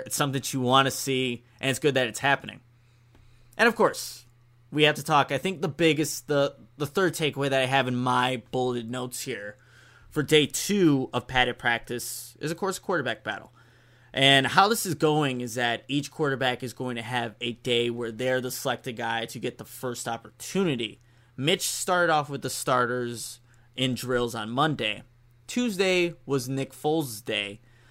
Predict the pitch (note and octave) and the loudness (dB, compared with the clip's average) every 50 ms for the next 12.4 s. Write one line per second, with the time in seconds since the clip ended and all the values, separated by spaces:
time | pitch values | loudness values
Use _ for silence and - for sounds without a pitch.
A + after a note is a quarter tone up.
0 | - _ _ _ _ _ C3+ C3+ C3 C3 - - C#3 C3 C3 C#3 C#3 C3+ D3 A#2+ | -20 _ _ _ _ _ 2 2 2 2 0 -4 -6 -2 0 2 2 2 0 2
1 | C#3+ C#3+ D3 D3 C3+ C#3 B2+ A2+ - D3 D3 D3 C#3+ C3+ C3 A#2+ A2 G#2+ - D3 | 4 4 4 4 4 0 -4 -2 0 2 4 4 4 4 2 0 -2 -4 -2 2
2 | D3 D3+ E3 F3 D3+ B2+ A2+ C3+ D3 D#3 - - B2+ - - - - D3+ C#3 D3+ | 4 6 6 4 2 2 2 2 2 2 2 -2 -8 -6 -6 -4 -2 -2 -2 -2
3 | F3 D#3+ D3 E3 D#3+ D#3+ D#3 - - D3+ D3 C#3+ C#3+ C3 B2 - - D3 C#3 D3 | -2 0 2 2 2 2 2 -2 -2 0 2 2 2 0 -2 -4 -4 -2 -2 -2
4 | D#3 C#3+ - - - D#3 D3 C#3+ C#3 C#3 C#3 - - - - - _ - D#3+ D#3+ | -2 -4 -4 -6 -4 0 2 6 6 6 4 4 -2 -12 -20 -18 _ -6 -4 -4
5 | - - A3+ A3 F#3+ F3 - G3 G3 F3 C3 A#2+ C#3 D#3 G3 A3+ G3 D#3 C3+ C3 | 0 2 2 2 2 0 -2 0 0 2 2 4 4 4 4 4 2 0 0 0
6 | B2+ B2 B2 A#2+ A#2 - - - - - - - - - - G#3+ G#3 G3 C#3+ - | 0 0 -2 -2 -6 -10 -16 -20 -20 -20 -20 -18 -14 -8 -6 -6 -4 -6 -8 -12
7 | - - - - - - D3+ C#3+ D#3+ D#3 C3 A#2 A2+ - - G#3+ G#3+ F#3+ D#3 D#3+ | -16 -20 -20 -16 -10 -6 -2 0 0 0 0 -2 -6 -6 -4 -4 -4 -2 -2 -2
8 | E3 F3+ F3+ E3+ D3 - F3+ E3+ C#3+ D3+ E3 D3 G#2+ E2+ - _ _ _ - _ | -2 -2 -2 -4 -2 0 0 2 2 2 2 0 0 -6 -12 _ _ _ -20 _
9 | _ - - B2 B2 B2 B2 B2 A#2+ A2+ - - - C#3+ D3+ D#3 D#3 D#3 D3+ C#3+ | _ -4 -2 -2 0 0 -2 -4 -6 -8 -10 -4 0 4 4 6 6 4 4 4
10 | C#3+ C#3 B2 C#3 C#3 C#3 C#3+ C3 - D3 C#3+ B2+ C#3 C#3 B2+ A#2 B2+ C#3+ D3+ D3 | 2 2 2 0 0 0 -2 -2 -2 -4 -2 0 0 0 0 -2 0 0 0 0
11 | C3 A2 F#2+ - - - A#2+ A#2+ B2 B2+ C3+ C3+ C3+ C3 B2+ C3 C#3+ D3+ D3+ D#3+ | -2 -4 -6 -10 -14 -10 -6 -4 -2 0 0 0 0 -2 0 0 0 0 0 -2
12 | D3+ C3 B2 A#2 G#2+ G#2+ G2 - | -4 -4 -2 -2 -2 -2 -4 -8